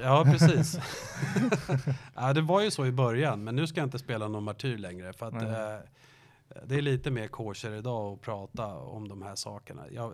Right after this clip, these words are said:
Speaker 1: det är jättesällan faktiskt som jag får glåpord nu för tiden.
Speaker 2: Mm.
Speaker 1: Tvärtom, alltså det, man får ju också ställa det. Okej att man står på en eller två personers eller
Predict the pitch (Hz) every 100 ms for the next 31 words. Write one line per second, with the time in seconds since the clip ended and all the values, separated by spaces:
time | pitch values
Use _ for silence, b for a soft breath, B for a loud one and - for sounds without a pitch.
0 | 131 123 117 107 123 - _ 104 - 110
1 | 101 104 - - - - 110 101 113 101
2 | 98 92 - 117 98 - 107 98 95 -
3 | 135 - 69 101 127 B B B 107 104
4 | B B - 113 - - 113 101 104 113
5 | 113 113 B B B B 123 - 151 143
6 | 147 - 175 135 156 123 117 - _ _
7 | _ _ _ - 131 160 160 160 139 135
8 | 117 123 123 113 - 123 117 101 117 113
9 | 98 - - 101 101 110 - - 113 123
10 | 123